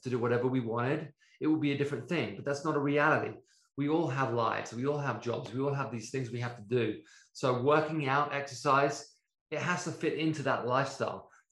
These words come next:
Like I said, sometimes we have to change. We have to build good habits. Like I said before, sometimes you might have to get up earlier to work out. Um, but it still has to be a reality within,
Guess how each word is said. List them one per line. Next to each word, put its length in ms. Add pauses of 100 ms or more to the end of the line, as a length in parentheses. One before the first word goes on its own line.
Like 180
I 40
said, 280
sometimes 600
we 80
have 140
to 60
change. 480
We 100
have 140
to 60
build 240
good 100
habits. 380
Like 160
I 40
said 200
before, 260
sometimes 400
you 60
might 160
have 120
to 80
get 120
up 120
earlier 260
to 100
work 260
out. 240 (540)
Um, 380 (140)
but 140
it 60
still 220
has 180
to 80
be 140
a 60
reality 580
within, 380